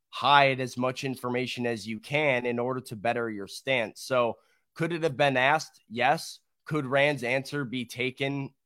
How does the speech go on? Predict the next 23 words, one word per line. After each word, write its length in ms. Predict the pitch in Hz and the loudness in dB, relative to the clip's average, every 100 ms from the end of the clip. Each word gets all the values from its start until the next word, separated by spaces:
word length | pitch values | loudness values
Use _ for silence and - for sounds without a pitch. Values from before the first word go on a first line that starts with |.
| - | 0
as 320 | 120 117 101 | 0 0 -6
one 220 | 98 120 | -4 -4
hundred 380 | 117 135 131 120 | -2 -4 -4 -8
percent 480 | 123 - 123 120 - | -12 -6 -4 -4 -6
fact 560 | - - 92 131 143 - - | -16 -4 0 0 -2 -14 -4
and, 220 | 123 117 | -4 0
like, 260 | 110 101 - - _ - | 0 -2 -10 -20 _ -12
you 180 | 113 | -4
know, 320 | 117 113 110 78 _ | 2 2 2 -4 _
tell 240 | - 117 127 | -4 -2 0
you 160 | 131 | 0
where 380 | 123 101 120 131 | -2 -2 -2 -2
the 100 | 117 | -4
status 440 | - 117 120 131 113 | -6 0 0 0 -8
of 120 | 95 | -2
Ryan 300 | 107 139 156 | 0 2 0
is? 220 | 160 143 _ _ _ _ _ | -4 -6 _ _ _ _ _
No, 320 | 117 147 160 | 2 4 6
I'm 120 | 147 | 8
not 200 | 139 143 | 6 4
sure 180 | - 143 | 2 -2
it 120 | 113 | 0
would. 300 | 123 180 156 | 2 4 4